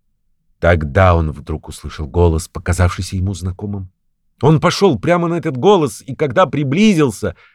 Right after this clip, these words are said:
Рапунцель узнала его и со слезами бросилась ему на шею. Две её слезинки пали ему на глаза, и глаза снова прозрели, и он мог ими всё видеть, как прежде.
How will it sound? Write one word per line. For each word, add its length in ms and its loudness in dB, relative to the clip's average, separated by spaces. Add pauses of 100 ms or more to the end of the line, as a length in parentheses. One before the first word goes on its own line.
(160)
Рапунцель 680 0
узнала 560 2
его 320 2
и 80 2
со 140 -6
слезами 420 -2
бросилась 540 -2
ему 160 -6
на 80 -6
шею. 340 -10 (800)
Две 380 4
её 200 -2
слезинки 800 -8
пали 240 0
ему 220 -4
на 80 -6
глаза, 480 -6 (380)
и 180 0
глаза 480 2
снова 520 2
прозрели, 580 0
и 100 2
он 200 0
мог 360 0
ими 240 -4
всё 440 2
видеть, 380 -4
как 300 -2
прежде. 540 0